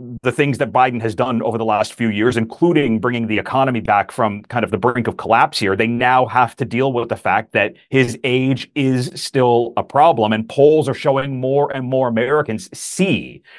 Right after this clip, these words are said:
his age as a problem. So the words in the report are one thing, but the fact that they resonate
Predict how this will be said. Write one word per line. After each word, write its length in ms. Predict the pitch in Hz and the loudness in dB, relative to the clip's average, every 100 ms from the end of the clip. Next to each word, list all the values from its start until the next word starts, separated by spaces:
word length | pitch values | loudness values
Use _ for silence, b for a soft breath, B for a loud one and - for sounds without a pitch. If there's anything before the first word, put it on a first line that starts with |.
| B | B
his 200 | - 113 117 | -2 0 0
age 260 | 113 98 - | 0 0 -2
as 140 | 101 | -4
a 60 | 101 | -2
problem. 440 | 120 90 87 87 | 0 2 0 0
So 260 | - 113 B B B - | 2 2 B B B -2
the 80 | |
words 320 | 117 156 196 175 | 4 6 6 4
in 80 | |
the 100 | 156 | 4
report 300 | 147 135 151 | 2 4 2
are 100 | 135 | 4
one 300 | 107 127 180 | 4 2 2
thing, 180 | 156 104 | -2 -4
but 120 | 107 | -4
the 60 | 113 | -2
fact 200 | 131 135 | 0 0
that 80 | 131 | -2
they 120 | 123 | -4
resonate 800 | 104 110 156 151 131 95 80 - | -2 2 2 2 0 -4 -10 -18